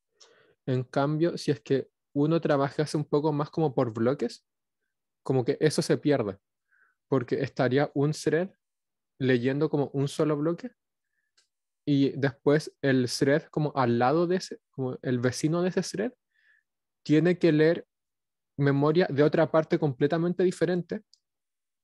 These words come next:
pero como esos dos threads siempre van juntos, como de la mano, eh, es necesario, o sea, esas,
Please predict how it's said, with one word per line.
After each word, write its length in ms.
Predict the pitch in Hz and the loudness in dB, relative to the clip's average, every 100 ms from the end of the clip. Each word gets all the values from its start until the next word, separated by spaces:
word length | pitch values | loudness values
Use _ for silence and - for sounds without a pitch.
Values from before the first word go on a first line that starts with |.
| _ _ _ - | _ _ _ 2
pero 220 | 139 135 | 2 2
como 180 | 139 156 | 0 0
esos 240 | 175 147 | 0 0
dos 220 | 151 170 | 0 0
threads 360 | 170 175 185 147 | 0 0 -2 -4
siempre 400 | - 156 - 165 | 0 0 2 2
van 200 | 160 151 | 2 -2
juntos, 520 | - 180 190 185 - _ _ - 175 | 0 0 0 -6 -10 _ _ -18 -4
como 200 | 135 135 | 0 2
de 120 | 127 | 2
la 100 | 113 | 2
mano, 380 | 113 139 262 - _ _ _ _ _ _ _ _ _ _ _ _ _ _ _ | 0 -4 -6 -10 _ _ _ _ _ _ _ _ _ _ _ _ _ _ _
eh, 320 | 139 135 131 - - _ _ _ _ _ - _ _ _ - _ _ _ | 0 2 0 -6 -20 _ _ _ _ _ -20 _ _ _ -20 _ _ _
es 180 | - 147 | 0 4
necesario, 760 | 170 160 156 - 160 175 147 - _ | 2 2 0 2 2 2 -2 -6 _
o 80 | - | -8
sea, 240 | - 160 _ _ _ _ _ _ _ | -4 -6 _ _ _ _ _ _ _
esas, 440 | 151 - 180 - | -4 0 -2 -2